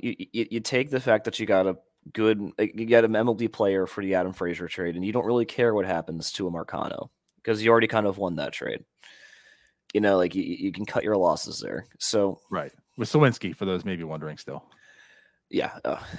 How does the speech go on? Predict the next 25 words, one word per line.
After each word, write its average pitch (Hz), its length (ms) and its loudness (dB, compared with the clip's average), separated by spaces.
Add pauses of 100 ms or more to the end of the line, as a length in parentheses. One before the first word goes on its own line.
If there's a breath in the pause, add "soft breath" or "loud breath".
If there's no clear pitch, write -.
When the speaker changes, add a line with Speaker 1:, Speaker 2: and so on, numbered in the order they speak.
Speaker 1:
<laughs> - 280 -6
which, 131 160 8
which 143 140 8
is 143 120 6
also 139 220 10
debated, 90 440 -4 (220 loud breath)
but, 98 320 6
Speaker 2:
Mm-hmm. - 320 -6
Speaker 1:
um, 73 320 -2
I, 85 100 -2
I, - 200 -4
I 101 100 2
think, - 500 -4 (1600 loud breath)
<sighs> - 0 -
I, - 60 -8 (560 loud breath)
I, 107 420 4
I 110 60 4
think 110 260 -4
his - 160 -4
power 82 400 0
is 78 100 -10
needed. 73 300 -12
But - 100 -2
yeah, 95 200 6
so, 120 340 6